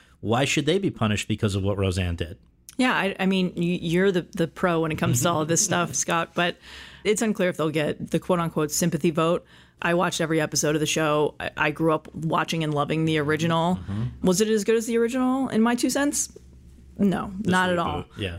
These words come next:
Speaker 2: Did it achieve what it set out to do in terms of opening up a dialogue in Middle America? Absolutely. I would be surprised if it got a writing nomination, but I, I don't read the Emmy tea leaves the way you do,
Speaker 1: <laughs>
Speaker 2: but my hope would be that if they were to get anything,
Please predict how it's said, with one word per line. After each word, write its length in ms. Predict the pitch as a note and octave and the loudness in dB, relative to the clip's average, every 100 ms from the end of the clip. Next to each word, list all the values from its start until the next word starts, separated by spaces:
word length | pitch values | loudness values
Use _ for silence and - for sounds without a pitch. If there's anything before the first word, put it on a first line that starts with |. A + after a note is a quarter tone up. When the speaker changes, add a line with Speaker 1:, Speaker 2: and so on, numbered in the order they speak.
| - | -2
Speaker 2:
Did 180 | F#3 F3+ | 2 2
it 120 | F#3 | 2
achieve 340 | F3+ - G3+ | 0 0 2
what 140 | F#3 F3+ | 2 2
it 100 | E3+ | 2
set 140 | F3 | 0
out 160 | F3+ F3 | 0 -2
to 80 | F3+ | 0
do 300 | E3 F#3 G#3+ | 2 4 2
in 80 | F3 | 0
terms 260 | F3 E3+ | 0 0
of 120 | D#3+ | 2
opening 320 | F3 E3 F3 F3 | 0 2 0 0
up 80 | |
a 40 | E3+ | -2
dialogue 600 | D#3 - F3+ F#3 G3+ G3 | -2 0 2 2 2 2
in 80 | F3+ | 2
Middle 180 | F3 | 2
America? 480 | F3+ F3 G#3 B3+ C4 - - - - | 2 0 -2 -2 -4 -6 -18 -14 -2
Absolutely. 680 | B3 B3 G#3 A3 - - - - - _ G#3 | -2 2 2 2 -2 -6 -12 -20 -20 _ 0
I 140 | G3+ | 4
would 140 | A3 | 2
be 260 | G#3 G3+ G3 | 0 -2 -2
surprised 840 | - F3 - G3 F#3 E3 - - - | -2 -4 -2 -2 0 -2 -4 -6 -4
if 160 | E3 E3 | -4 -2
it 60 | |
got 160 | F3 E3+ | -4 -2
a 80 | E3 | -2
writing 300 | D#3+ E3 G3+ | 0 2 2
nomination, 500 | G#3 G#3 A3 B3 A#3 | 2 2 2 2 2
but 120 | E3+ | 2
I, 180 | E3+ - _ - | 0 -2 _ 0
I 140 | G#3+ | 2
don't 160 | A#3 G#3 | 2 2
read 160 | G#3 | 2
the 100 | G3 | 2
Emmy 180 | F#3 F3+ | 2 0
tea 160 | - F3+ | 2 2
leaves 200 | F3 D#3+ | 2 2
the 80 | F3+ | 2
way 100 | F3 | 4
you 200 | F3+ F#3 | 4 4
do, 200 | G#3 G#3+ | 2 2
Speaker 1:
<laughs> 60 | F3 | 0
Speaker 2:
but 280 | D#3+ - - | -2 -4 -2
my 260 | F#3 F3+ | 0 2
hope 260 | F3+ E3+ E3+ | 2 0 -2
would 300 | D#3 - - | -6 -6 -4
be 180 | E3+ E3+ | -2 0
that 140 | E3+ | 0
if 120 | E3+ | 0
they 140 | F3 E3 | 0 0
were 180 | E3 | -2
to 80 | F3 | -2
get 140 | - D3 | -2 0
anything, 580 | E3+ F3+ G#3+ A3 A3 | 0 0 2 2 0